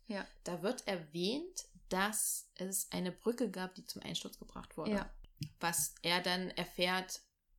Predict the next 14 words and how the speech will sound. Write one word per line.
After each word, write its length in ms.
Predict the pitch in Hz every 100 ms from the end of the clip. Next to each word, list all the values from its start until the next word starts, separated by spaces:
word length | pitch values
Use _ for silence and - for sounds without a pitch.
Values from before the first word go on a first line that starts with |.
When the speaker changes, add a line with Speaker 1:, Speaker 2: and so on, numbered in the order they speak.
| -
Speaker 2:
die 100 | 180
Todesser 540 | 226 - 180 - 165
waren 240 | 165 175 175
und 160 | 175
gar 200 | 160 165
kein 280 | - 180 170
Unfall. 440 | 170 170 - 185 - -
Speaker 1:
Mhm. 340 | 220 240 294 - - - -
Speaker 2:
Und, 580 | 175 165 170 165 - - _ -
aber 220 | - 175 185
witzigerweise, 720 | 240 262 240 208 190 196 196
diese 220 | 170 165
Millenniums 580 | 175 170 180 196 220 -
Bridge 440 | - 160 160 -